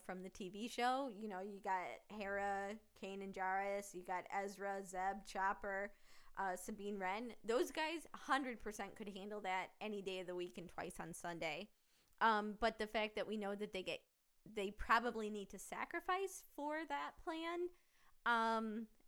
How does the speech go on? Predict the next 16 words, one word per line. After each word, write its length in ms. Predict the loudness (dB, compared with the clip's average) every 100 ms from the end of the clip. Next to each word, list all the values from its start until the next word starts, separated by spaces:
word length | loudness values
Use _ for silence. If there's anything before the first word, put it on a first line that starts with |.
| 0
and 300 | 2 4 2
you 120 | 2
kinda 360 | 0 -2 0 2
need 220 | 2 4
'em 180 | 4 4
<laughs> 80 | 2 2
down 60 | 0
the 120 | 0
road. 400 | 0 2 4 4 2 2 4
I 120 | 4
don't 240 | 4 2 2
know. 280 | 2 2 -4 -6 -10 -8 -10 -4 4
Um, 840 | 6 6 4 4 2 0 -2 -2 -6 _ _ _ _ _ _ _ _ _ -8
trying 160 | -6 -4
to 60 |
think. 320 | -4 -6 -6